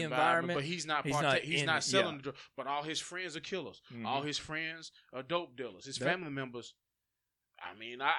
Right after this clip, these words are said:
Speaker 1: I can relate. I, that's why I
Speaker 2: Yeah.
Speaker 1: relate so heavy to him because I'm that guy. You know
Speaker 2: The
Speaker 1: what I mean? I got friends that's
Speaker 2: When you, when you
Speaker 1: da-da-da-da-da.
Speaker 2: break it down like that, that,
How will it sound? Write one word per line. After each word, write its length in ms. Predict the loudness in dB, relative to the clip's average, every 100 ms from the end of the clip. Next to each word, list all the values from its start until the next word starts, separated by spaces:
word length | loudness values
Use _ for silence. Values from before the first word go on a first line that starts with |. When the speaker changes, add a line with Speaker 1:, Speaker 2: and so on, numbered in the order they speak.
| 6
Speaker 1:
I 40 | 4
can 120 | -2
relate. 340 | -2 4 2 4
I, 100 | 0
that's 180 | 0 0
why 140 | 2
I 40 |
Speaker 2:
Yeah. 100 | 6 6
Speaker 1:
relate 180 | 6
so 160 | 0 -4
heavy 220 | -2 -4
to 120 | -6
him 140 | -10 -10
because 240 | -10 -8
I'm 220 | -8 -6
that 220 | -2 -2 0
guy. 340 | 0 2 -2
You 120 | -6 -2
know 80 | -2
Speaker 2:
The 60 |
Speaker 1:
what 40 | -2
I 40 |
mean? 140 | -4 -2
I 120 | 0
got 200 | 0 -2
friends 300 | -4 -8 -6
that's 320 | -6 -6 -8 _ _
Speaker 2:
When 180 | -2 0
you, 140 | 2
when 140 | 2 0
you 80 |
Speaker 1:
da-da-da-da-da. 40 | 4
Speaker 2:
break 200 | 4 4
it 60 |
down 120 | 2 0
like 160 | 2
that, 220 | 4 4
that, 180 | 4 0